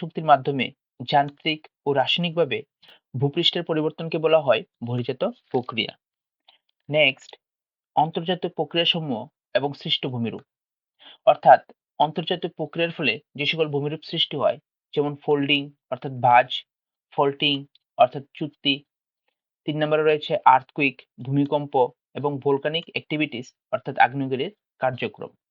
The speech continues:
নেক্সট রয়েছে বহির্জাত প্রক্রিয়ার ফলে সৃষ্ট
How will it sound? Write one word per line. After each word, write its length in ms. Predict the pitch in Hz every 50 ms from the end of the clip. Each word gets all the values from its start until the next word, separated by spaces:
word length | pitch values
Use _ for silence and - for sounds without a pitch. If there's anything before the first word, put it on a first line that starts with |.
| _ _ _ _ - - - - - - _ - 135 147
নেক্সট 200 | 160 160 - - 185
রয়েছে 280 | 185 185 180 - - 135 - - _ _ _ - 139
বহির্জাত 380 | 113 135 156 151 151 180 170 - 180 160 -
প্রক্রিয়ার 380 | 165 156 - - 170 170 165
ফলে 140 | - 180 175 170 -
সৃষ্ট 220 | - 175 165 -